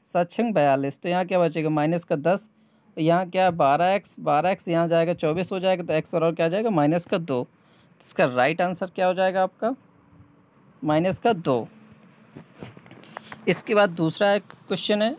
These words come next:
आठवां question है। आठवां देख लीजिए, यदि P A one upon two, P B one upon three तथा P इतना है तो ज्ञात कीजिए P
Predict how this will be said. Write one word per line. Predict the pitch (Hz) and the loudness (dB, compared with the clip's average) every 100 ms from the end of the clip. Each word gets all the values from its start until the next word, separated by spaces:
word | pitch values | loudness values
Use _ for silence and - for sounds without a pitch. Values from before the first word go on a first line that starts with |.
| - | -2
आठवां | 170 175 208 | -2 0 0
question | 208 170 208 208 | 0 -2 -2 -2
है। | 240 - - - - - - - - - - - - - - - - _ - - - - - - - - - - - - - - 170 | -4 -10 -20 -20 -12 -10 -10 -14 -20 -20 -20 -20 -20 -20 -20 -20 -20 _ -20 -20 -20 -20 -20 -20 -20 -20 -20 -20 -20 -20 -20 -4 0
आठवां | 175 208 | 2 2
देख | 202 208 | 2 2
लीजिए, | 226 220 208 | 0 2 0
यदि | 190 226 214 | 2 0 -2
P | - 220 214 | -2 -2 2
A | 202 226 - - - - - - 180 | 2 2 -2 -20 -20 -20 -20 -16 -4
one | 180 180 | 2 4
upon | 202 196 202 208 - - | 4 4 4 4 -2 -2
two, | 196 214 208 - - | 0 0 -2 -14 -6
P | 220 214 | 0 0
B | 190 214 220 226 185 180 | 2 0 0 -2 -6 0
one | 180 | 2
upon | 196 196 202 | 4 4 2
three | 190 175 196 | 2 -2 0
तथा | 208 196 202 - | 0 2 0 0
P | 208 220 214 254 - - - - - - - - - - - - - - - - | -2 0 -2 -6 -8 -12 -20 -20 -20 -20 -20 -20 -20 -20 -20 -20 -20 -20 -20 -4
इतना | 170 175 196 196 | -2 0 2 2
है | 202 | 2
तो | 196 202 | 2 0
ज्ञात | 165 160 165 | 4 4 2
कीजिए | - 208 202 233 247 - - - - - - - - - - | -2 -2 0 0 -2 -6 -20 -20 -20 -20 -20 -20 -20 -20 -12
P | - | -2